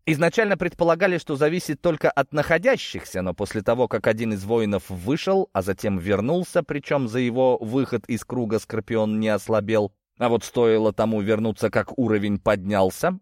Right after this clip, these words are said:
остановились на формулировке вошедшим. Дилемма же, над которой били голову аналитики и сама Веста, заключалась в том, кого отправить внутрь. Нет, речь не шла о балласте, который притащили валькирии, их отмели сразу.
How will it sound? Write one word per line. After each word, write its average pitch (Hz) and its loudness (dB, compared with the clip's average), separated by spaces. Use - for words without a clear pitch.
остановились 160 0
на 160 0
формулировке 135 0
вошедшим. 78 -6
Дилемма 170 4
же, 104 -2
над 98 0
которой 107 2
били 110 0
голову 113 2
аналитики 117 0
и 113 0
сама 113 2
Веста, 127 -2
заключалась 113 -2
в - -20
том, 160 -2
кого 143 2
отправить 135 0
внутрь. 123 -4
Нет, - -2
речь 120 -2
не 113 -2
шла 113 2
о 87 2
балласте, 101 2
который 80 -4
притащили 90 -6
валькирии, 92 -2
их - -6
отмели 87 -2
сразу. 117 0